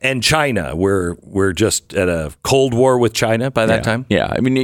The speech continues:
Speaker 2: you're
Speaker 1: Yeah.
Speaker 2: talking about active shooting
Speaker 1: Okay.
Speaker 2: wars, right? Like, I, I would make the argument right now we're, we're in, in a Cold
Speaker 1: In a
Speaker 2: War
Speaker 1: Cold
Speaker 2: with both
Speaker 1: War.
Speaker 2: of them.
Speaker 1: Yeah. Okay.
Speaker 2: Honestly.
Speaker 1: So, yeah, absolutely with both of them. Uh,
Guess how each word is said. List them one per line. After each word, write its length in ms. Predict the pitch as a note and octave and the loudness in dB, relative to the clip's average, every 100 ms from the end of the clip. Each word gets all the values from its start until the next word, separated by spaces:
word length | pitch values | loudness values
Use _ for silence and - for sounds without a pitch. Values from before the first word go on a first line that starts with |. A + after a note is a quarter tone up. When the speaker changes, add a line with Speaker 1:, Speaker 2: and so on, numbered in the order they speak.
| A#2 | 2
Speaker 2:
you're 120 | D3+ | 0
Speaker 1:
Yeah. 60 | D#3 | 2
Speaker 2:
talking 320 | D3+ D3 A#2+ | 0 0 0
about 260 | G2+ F#2+ - | 0 -2 -2
active 400 | F2 - - E2 | -6 -4 -6 -4
shooting 380 | - G#2 F2 D#2 | -2 -2 0 -2
Speaker 1:
Okay. 80 | D#2+ | -2
Speaker 2:
wars, 280 | A#1 - | -4 0
right? 100 | G#2 | 0
Like, 120 | B2 C#3 | 2 0
I, 140 | D3+ | 0
I 140 | C#3+ D#3+ | 0 -2
would 120 | C#3 | -2
make 100 | C3 | -2
the 80 | A2 | 2
argument 280 | A2 G2+ D#2+ | 2 0 -2
right 200 | F2+ B1 | -2 -2
now 240 | F2+ E2 | 0 0
we're, 180 | D#2 F2+ - _ _ _ E2 | 0 -2 -4 _ _ _ -2
we're 220 | D#2+ - - - | -2 -4 -4 -2
in, 160 | G2+ - - | -2 -2 0
in 80 | G#2+ | 0
a 60 | |
Cold 180 | - G#2+ | 0 0
Speaker 1:
In 80 | D3+ | 0
a 60 | F#2 | 2
Speaker 2:
War 40 | |
Speaker 1:
Cold 200 | C3+ A2+ | 2 2
Speaker 2:
with 60 | G2+ | 2
both 100 | F2 | 2
Speaker 1:
War. 100 | E2+ | -2
Speaker 2:
of 60 | - | -2
them. 80 | F2+ | -2
Speaker 1:
Yeah. 120 | - - | -4 -6
Okay. 220 | A2+ A2 - | -4 -4 -2
Speaker 2:
Honestly. 400 | E2+ D2+ - E2 | -2 -2 -2 -2
Speaker 1:
So, 360 | - C3+ A#2+ A2+ | 0 2 0 0
yeah, 180 | G#2+ - | -4 -2
absolutely 580 | A2+ A2+ B2+ A2 F2+ F2+ | -4 0 0 0 0 0
with 180 | G2 - | 0 0
both 220 | F2 D#2+ | -2 -4
of 80 | D2 | -10
them. 220 | C2+ - - | -14 -8 -2
Uh, 240 | G#2 G2 | 0 0